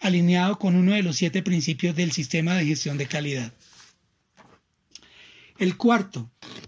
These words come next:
se refiere a la cultura de compartir y difundir el conocimiento, para lo cual es importante poder desarrollar interacciones entre las diferentes personas al interior de la entidad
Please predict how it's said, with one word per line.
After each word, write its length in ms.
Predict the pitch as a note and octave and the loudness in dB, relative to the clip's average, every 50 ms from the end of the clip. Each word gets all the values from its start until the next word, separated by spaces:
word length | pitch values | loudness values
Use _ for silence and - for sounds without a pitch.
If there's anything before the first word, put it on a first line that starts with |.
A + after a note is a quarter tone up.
| - - | -18 -4
se 160 | - A3 F#3+ | 0 0 2
refiere 580 | F3+ F#3 F3 C3 - G3 G3+ F#3+ F#3+ F#3 G#3 A#3 - - - - - - | 4 2 2 4 6 6 6 6 6 4 2 0 -4 -8 -16 -20 -6 -2
a 80 | F#3 | 2
la 160 | F3+ F3+ F3+ - | 2 2 2 4
cultura 440 | - F#3+ E3+ - - B3+ C#4 D4+ | 2 2 2 2 2 2 4 4
de 140 | D4 C#4+ C4 | 2 2 0
compartir 560 | - - F#3+ D#3 - F3 D#3+ D3 - G3 G3+ | 0 0 0 0 0 0 -2 0 0 2 4
y 120 | A3 A#3+ B3 | 4 6 4
difundir 400 | A3 - - E3 C#3+ D3 D3+ D#3 | 4 2 0 -2 -2 0 0 -2
el 80 | D#3 | -2
conocimiento, 680 | - E3+ D#3 D#3 C#3+ - G3+ G#3 A#3 B3 G3 C3+ - - _ _ _ _ _ _ _ _ _ _ _ _ | -2 -2 -2 0 0 0 2 4 4 4 2 0 -6 -14 _ _ _ _ _ _ _ _ _ _ _ _
para 200 | _ G#3+ A3 A3+ | _ 2 4 4
lo 140 | A#3 A#3+ A#3 | 4 2 2
cual 220 | A#3 A3 G3+ G3+ G3+ | 2 0 2 2 2
es 120 | F#3+ - | 2 2
importante 600 | A3 G#3 F#3+ G3+ D3+ B2+ - G3+ G3 F#3+ F#3+ F3+ | 2 0 0 -2 -4 -2 -2 0 2 2 0 0
poder 280 | F3 - F3+ D3+ D3 C#3 | -2 -2 -2 -2 -2 -2
desarrollar 640 | D#3 D#3+ E3+ F3+ D3 D3 C#3+ C3+ D#3 D#3+ E3 F3 E3 - - - - _ | -2 0 0 -2 -2 -2 -4 -2 -2 -2 -2 -2 -6 -10 -18 -20 -6 _
interacciones 800 | - G3 F#3+ F#3+ G3+ E3+ D3 C3 - - - A3+ B3+ B3+ A#3+ E3+ | 2 2 2 2 2 0 -2 -4 -2 2 2 4 4 4 4 2
entre 220 | F#3 F#3 D3+ F3 D#3+ | 2 0 0 -2 -4
las 100 | D3+ C#3+ | -2 -2
diferentes 480 | D3 D3 D3 D3+ D3 C#3+ C#3 F#3+ F3+ | -2 -2 -2 -2 -2 -2 -2 -2 -2
personas 520 | - - E3 C#3 B2 D#3 D#3+ E3 F3 F3+ F#3 | -2 -2 -4 -2 0 0 2 2 2 0 0
al 100 | G3 D#3+ | 0 -2
interior 340 | D#3+ C#3+ - D3 C#3+ D3 C#3+ | -2 -2 -2 -4 -4 -2 -2
de 100 | D#3+ F3+ | 0 0
la 60 | F3+ | 0
entidad 440 | F3+ F3 - G#3 F#3+ F3 F3 F3 - | 0 2 2 2 4 4 2 0 -2